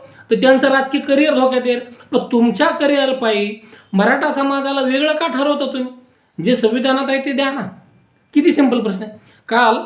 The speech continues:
भुजबळांच्या म्हणण्यानुसार, विनंतीनुसार शरद पवारांनी मुख्यमंत्र्यांची भेट घेतली आणि त्यांची बंद दाराआड वीस मिनिटं चर्चा झाली. आणि काय चर्चा झाली आता ते तपशील येईल,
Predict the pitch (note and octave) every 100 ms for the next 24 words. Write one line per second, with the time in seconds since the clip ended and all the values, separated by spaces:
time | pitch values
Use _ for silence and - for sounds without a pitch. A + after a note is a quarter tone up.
0 | - - _ _ F#3 G#3 A#3 B3+ B3+ C#4+
1 | C#4 C4 C4 B3 A3+ A#3+ A3+ A#3+ B3 A#3+
2 | A3 F#3+ F#3 F#3 - - _ F#3+ A#3+ C4
3 | A#3 A3 G3+ G3 F#3 G3+ - - _ _
4 | _ G3+ G3 C4 C4 B3+ C4 C4 B3 F3+
5 | A#2+ - - _ _ _ _ F#3+ A#3+ A3
6 | A3+ - F#3 G#3 A#3+ G#3+ G3+ G3+ G#3 F#3+
7 | - F3 F3 F#3+ F3 E3+ A3+ F#3 F3 F3
8 | F#3 - _ - E3+ G3 F3 F#3+ G#3 G3+
9 | G3+ G3+ E3+ F#3+ F#3 G3 G3+ G3 F#3+ -
10 | A3 A#3 G3 -